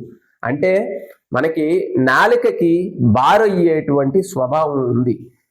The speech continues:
కాబట్టి, కంటిన్యూగా ప్రాక్టీస్ చేస్తా ఉంటే నాలుక అనేది బారవుతుంది. తర్వాత నాలుక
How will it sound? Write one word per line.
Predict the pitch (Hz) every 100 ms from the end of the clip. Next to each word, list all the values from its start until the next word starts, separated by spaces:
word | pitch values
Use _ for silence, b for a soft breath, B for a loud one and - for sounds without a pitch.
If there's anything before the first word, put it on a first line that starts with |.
| _ 123
కాబట్టి, | 139 170 170 185 185 -
కంటిన్యూగా | 147 165 202 196 208 240 254
ప్రాక్టీస్ | - 156 165 196 175 -
చేస్తా | 151 139 -
ఉంటే | 143 135 135 175
నాలుక | 139 131 165 175
అనేది | 160 147 139 127
బారవుతుంది. | 127 147 151 151 160 190 220 - B B -
తర్వాత | 131 160 180
నాలుక | 156 135 156 175